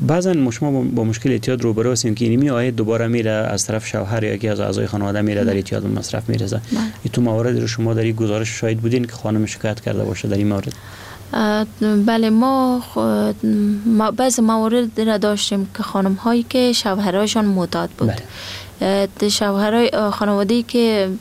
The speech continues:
Speaker 2: مخصوصاً مو خانم هایی که به خانواده معتاد تعلق داشتن، خواه شوهرش، خواه برادر و یا خواه برادرش باشه.
Speaker 1: بله.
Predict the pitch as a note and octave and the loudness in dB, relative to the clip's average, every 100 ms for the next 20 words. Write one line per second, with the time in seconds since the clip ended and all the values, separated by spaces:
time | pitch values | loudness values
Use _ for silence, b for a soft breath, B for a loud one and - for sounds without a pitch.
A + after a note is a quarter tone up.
0 | - G3 G3+ - A#3 G#3+ G3 G3 G3 G3 | -4 -2 0 0 2 2 2 0 0 0
1 | G3 G#3 A3+ A3+ A3 G3+ - G3+ G3 F#3+ | 0 2 0 2 0 0 -2 0 2 2
2 | F#3+ G#3+ A3 G#3+ G3+ G3+ G3 A#3 C4+ A#3+ | 2 2 4 4 2 2 2 0 0 0
3 | G#3+ G#3 - F#3 G3 G#3+ G#3 - A#3+ A3+ | 0 0 -2 -4 -2 -2 -2 0 0 0
4 | G#3 G#3 G#3+ G#3 - G3+ F#3 G3+ G3 G#3 | -2 -2 -2 -2 -2 -2 0 0 0 0
5 | A#3 B B B B G3 G3 G#3+ G#3 G#3+ | -2 B B B B 2 2 2 0 0
6 | G#3 F#3 F#3 F3 E3+ F#3+ F3+ - E3+ F#3 | -2 -2 -2 0 2 0 -2 -6 -8 -8
7 | F3 F#3+ A#2+ | -6 -2 -2